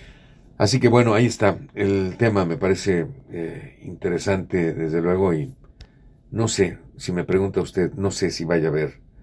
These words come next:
en este sentido un, eh, punto, eh, medular en el cual el presidente de México acceda a solicitar. Ya se modificó el decreto una vez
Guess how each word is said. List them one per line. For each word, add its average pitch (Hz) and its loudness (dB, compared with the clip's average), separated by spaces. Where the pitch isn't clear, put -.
en 87 -2
este 85 -4
sentido 85 -2
un, 85 -6
eh, - -10
punto, 92 2
eh, - -18
medular 90 -2
en 87 -4
el 80 -4
cual 95 4
el 85 -8
presidente 85 -6
de 87 -6
México 85 -8
acceda 78 0
a 82 -6
solicitar. 82 0
Ya 113 2
se 180 0
modificó 90 -2
el 98 2
decreto 98 2
una 101 0
vez - -4